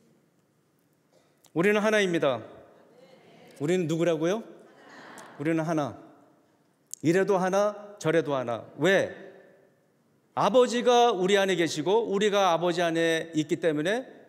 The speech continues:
그러기 때문에 우리는 하나. 우리 모두는 환난 가운데서도 반드시 서야 하고 설 수밖에 없고, 우리는 말씀과 기도로 끝까지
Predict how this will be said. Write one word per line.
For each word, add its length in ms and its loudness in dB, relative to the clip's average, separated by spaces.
그러기 400 2
때문에 400 -2
우리는 600 -4
하나. 380 -6
우리 180 2
모두는 540 0
환난 360 0
가운데서도 1120 -2
반드시 680 0
서야 360 2
하고 380 -4
설 240 -4
수밖에 400 0
없고, 520 -6
우리는 720 0
말씀과 480 -2
기도로 400 -2
끝까지 680 -4